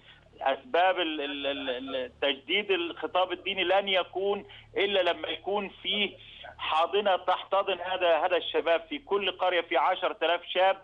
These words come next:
لا عمل، لا امل، لا، في بطاله، في، في، في فوضى. كل هؤلاء ذخيره للتطرف. المتطرفون لا يسمعون الازهر حتى يخاطبهم.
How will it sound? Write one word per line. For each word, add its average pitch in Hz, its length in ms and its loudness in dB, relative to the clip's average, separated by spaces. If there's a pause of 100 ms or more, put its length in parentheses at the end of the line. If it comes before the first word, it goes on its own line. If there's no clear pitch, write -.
(380)
لا 147 200 2
عمل، 180 640 0
لا 156 300 4
امل، 175 480 0
لا، 151 160 4
في 175 200 -2
بطاله، 175 560 2
في، 165 720 0
في، 160 260 -6
في 160 200 -6
فوضى. 175 420 0 (280)
كل 202 260 2
هؤلاء 180 480 4
ذخيره 185 500 0
للتطرف. 165 600 0 (300)
المتطرفون 156 1040 -2
لا 180 280 4
يسمعون 170 420 0
الازهر 170 500 0 (280)
حتى 175 340 0
يخاطبهم. 156 800 0